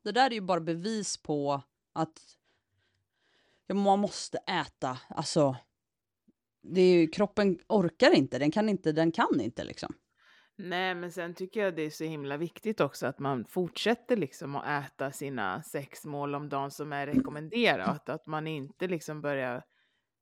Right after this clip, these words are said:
Speaker 2: pusha ifrån det där att man ska börja äta liksom tre gånger om dagen och man hoppar över mellanmål och man slutar dricka
Speaker 1: Nej.
Speaker 2: och liksom.
Speaker 1: Precis.
Speaker 2: För det är där, och kommer ju också den här livsstilsomställningen in.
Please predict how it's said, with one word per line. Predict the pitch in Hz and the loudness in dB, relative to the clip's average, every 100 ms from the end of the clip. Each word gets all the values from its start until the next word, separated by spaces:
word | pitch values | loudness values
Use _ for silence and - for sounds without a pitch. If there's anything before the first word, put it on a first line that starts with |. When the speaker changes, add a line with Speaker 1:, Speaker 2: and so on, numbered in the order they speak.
| - | -8
Speaker 2:
pusha | 170 - - 170 | -8 -6 -4 -2
ifrån | 151 - 180 214 247 | -4 -2 2 4 6
det | 190 | 4
där | 143 135 | 2 0
att | 92 147 | -2 -6
man | 139 143 | -10 -10
ska | 160 | -8
börja | 151 143 87 139 | -4 -2 0 -2
äta | 135 - 185 | -4 -4 -2
liksom | 147 - 107 87 - _ _ _ _ _ - | -2 -4 -6 -8 -14 _ _ _ _ _ -6
tre | 151 143 | -4 -4
gånger | 139 135 135 | -6 -8 -8
om | 139 147 | -8 -8
dagen | 127 135 143 147 | -6 -4 -6 -8
och | |
man | 139 139 | -10 -12
hoppar | - 139 139 | -12 -6 -4
över | 139 139 | -4 -6
mellanmål | 143 139 127 120 143 143 139 139 | -8 -8 -8 -10 -8 -8 -8 -8
och | |
man | 139 135 | -10 -10
slutar | 156 - 147 - 143 | -10 -8 -10 -8 -12
dricka | 139 147 - | -10 -12 2
Speaker 1:
Nej. | 160 165 156 156 | 6 8 8 6
Speaker 2:
och | |
liksom. | 156 - - 92 - 165 _ _ _ _ - _ _ _ _ _ | 0 -12 -8 -8 -8 -14 _ _ _ _ -20 _ _ _ _ _
Speaker 1:
Precis. | 170 165 156 131 - - - 202 _ _ - | 4 4 4 2 -2 -10 -18 -20 _ _ -20
Speaker 2:
För | - | -16
det | 170 175 175 | -8 -4 -2
är | 175 170 160 165 | -2 -4 -6 -10
där, | - 190 202 214 208 | -2 2 4 4 4
och | 208 | 0
kommer | - 190 190 | 0 0 2
ju | 185 | 2
också | 180 - | 0 -2
den | 165 160 | -2 -2
här | 151 | -2
livsstilsomställningen | 151 175 - - 151 147 165 156 - 214 208 170 135 127 - | -2 -4 -8 -4 -4 -4 -4 -6 2 4 6 4 0 -4 -6
in. | 123 78 127 | -8 -8 -10